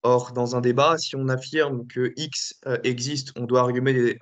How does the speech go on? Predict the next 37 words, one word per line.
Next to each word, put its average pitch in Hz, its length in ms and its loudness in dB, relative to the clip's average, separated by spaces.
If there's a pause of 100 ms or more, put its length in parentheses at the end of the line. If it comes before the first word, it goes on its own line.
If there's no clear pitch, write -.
(100)
on 123 80 -8
doit 120 140 2
apporter 123 280 -4
des 117 160 0
arguments 120 280 -2
en - 20 -4
faveur 123 220 -2
de 120 40 2
l'existence 110 280 -6
de 113 100 -6
X. 170 300 -4 (340)
Et 120 80 -4
si 123 140 -2
on 139 80 2
affirme 139 260 2
que 147 140 0
X 135 220 -4
n'existe 123 420 0
pas, 131 420 0
on 117 100 -12
doit 123 220 4
apporter 120 420 -2
des 113 180 -2
arguments 120 380 -2
contre 160 380 -6
l'existence 117 480 -4
de 131 80 0
X. 131 280 -8 (420)
Par - 100 -2
exemple, 131 220 2
si 131 160 -4
j'affirme 131 480 2
que 120 80 2
les 123 240 4
extraterrestres 131 540 2
n'existent 117 420 -6
pas, - 260 -6